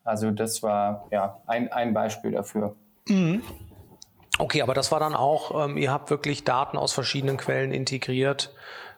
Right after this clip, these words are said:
Speaker 1: Ja.
Speaker 2: ähm, um dann, äh, du hast gesagt, aus den, aus den C R Ms und dann auch aus, ähm, aus Google Optimize, ähm, und habt die zusammengeführt. Ähm, ich bin immer noch an diesem Punkt, was gibt's denn für ein Tool out of the box? Also du würdest dann, so wie ich dich verstehe,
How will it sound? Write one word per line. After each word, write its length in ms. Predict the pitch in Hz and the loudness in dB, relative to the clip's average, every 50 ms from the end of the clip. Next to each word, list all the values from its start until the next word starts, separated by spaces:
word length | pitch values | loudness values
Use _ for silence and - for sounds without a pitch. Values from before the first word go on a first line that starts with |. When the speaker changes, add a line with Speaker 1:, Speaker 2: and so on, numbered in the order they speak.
| - - | -10 -4
Speaker 1:
Ja. 260 | - 123 117 135 135 131 | 0 0 2 2 0 0
Speaker 2:
ähm, 400 | 131 131 131 131 127 127 123 - - _ - - - - - - - | -2 -4 -4 -4 -6 -6 -8 -12 -18 _ -20 -20 -20 -20 -20 -20 -8
um 260 | - - 143 135 135 | -4 -2 -2 0 0
dann, 360 | 131 131 127 131 131 131 127 131 | 2 2 0 0 -2 -2 -2 -2
äh, 60 | - | -2
du 200 | 127 131 127 127 | -2 0 0 0
hast 160 | 127 - - | 0 0 0
gesagt, 180 | 139 127 120 135 | -2 -2 -2 0
aus 140 | 135 - | 0 0
den, 180 | - 131 127 135 | 0 -2 -2 -2
aus 180 | - 123 123 - | -2 -2 -4 -4
den 120 | 131 120 | -4 -4
C 160 | - - 135 | -2 -2 0
R 100 | 131 - | 0 0
Ms 380 | - 135 135 135 135 131 - - | 0 -2 -2 -4 -4 -6 -6 -4
und 260 | - 139 131 - - | -4 -4 -4 -2 -2
dann 160 | 131 127 131 | -2 -2 -2
auch 240 | 127 131 127 - - | -2 -2 -2 -2 -2
aus, 340 | - 131 - - - - - - - - - - - - _ _ _ - | -2 0 0 -2 -2 -4 -10 -20 -20 -18 -18 -18 -20 -20 _ _ _ -6
ähm, 200 | 156 139 131 139 | -4 -4 -2 -2
aus 180 | 139 127 - - | -2 -4 -2 -2
Google 240 | 151 135 135 135 | -2 -2 0 0
Optimize, 840 | - 127 - - - 135 127 123 120 120 123 131 135 - - - - - - | 0 -2 -2 -4 -4 -2 -2 0 0 0 0 0 0 0 -2 -4 -6 -6 -4
ähm, 280 | - 131 131 131 131 | -4 -4 -4 -4 -4
und 120 | 127 135 131 | -4 -2 -2
habt 160 | 127 - - | -4 -4 -4
die 60 | 135 | -4
zusammengeführt. 1080 | - - - 135 123 131 127 131 131 131 123 123 - - - 131 120 117 120 - - - - - - - - - - - _ - | -2 -2 -2 -2 -2 -2 -2 -2 -2 -2 -2 -2 -2 -2 -2 0 0 0 0 -2 -6 -12 -14 -18 -18 -18 -18 -20 -20 -20 _ -2
Ähm, 540 | - 143 139 143 143 139 139 139 139 135 131 - - - _ _ _ _ _ _ _ _ _ - - - | 0 2 2 2 2 2 0 0 0 -2 -6 -10 -18 -20 _ _ _ _ _ _ _ _ _ -4 -4 -2
ich 140 | - - - | -2 -2 -2
bin 100 | 175 170 | -2 0
immer 160 | 175 185 196 | 0 0 0
noch 140 | 190 160 160 | 0 0 0
an 100 | 156 160 | 0 0
diesem 260 | 160 156 147 147 135 | 0 0 0 0 -2
Punkt, 400 | - - 165 170 185 175 - - | 0 0 0 0 0 -2 0 0
was 140 | 156 143 - | 0 0 0
gibt's 240 | 196 196 - - | -2 -2 0 0
denn 140 | - 170 156 | 0 0 0
für 160 | - - 165 | 0 0 0
ein 120 | 160 151 135 | 0 0 0
Tool 360 | - - 170 160 160 165 160 | -2 -2 0 2 2 2 2
out 180 | - 151 160 160 | 2 2 2 0
of 140 | 151 - | 0 0
the 80 | - 151 | -2 -2
box? 400 | 139 147 139 139 139 - - - | 0 2 0 0 0 0 -2 0
Also 160 | 139 139 139 | 0 0 2
du 180 | 131 151 147 147 | 2 2 2 2
würdest 260 | 170 165 165 - - | 2 2 4 4 2
dann, 280 | 160 151 151 135 117 139 | 2 2 2 0 0 0
so 160 | 135 135 147 | 0 0 0
wie 40 | 156 | 0
ich 80 | - | -2
dich 140 | - 151 - | -2 -2 0
verstehe, 520 | - 156 - - - 151 151 160 165 160 | 0 0 0 0 0 2 2 2 2 0